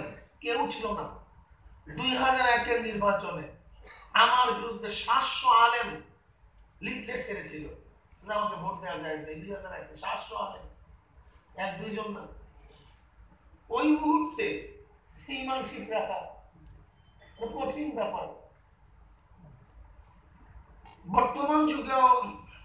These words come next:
আপনারা দেখেছেন, ঈশা আন্দোলনের পরে, ঈশা ছাত্র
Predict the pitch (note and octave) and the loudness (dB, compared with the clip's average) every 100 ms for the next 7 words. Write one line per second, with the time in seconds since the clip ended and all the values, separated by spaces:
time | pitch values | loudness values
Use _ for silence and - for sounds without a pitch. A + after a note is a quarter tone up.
0 | - G#3+ A3 A#3 G#3+ - - A#3+ A#3 G#3 | -8 -6 -2 0 0 -2 -2 -2 -2 -4
1 | G#3 - - - _ _ _ _ _ - | -12 -18 -20 -20 _ _ _ _ _ -12
2 | A#3 A3+ B3+ B3 B3 B3 A#3+ A#3+ G#3 A#3 | -6 0 2 2 2 0 0 -4 -4 -2
3 | A#3 B3+ A#3+ A#3 - | -2 -4 -4 -4 0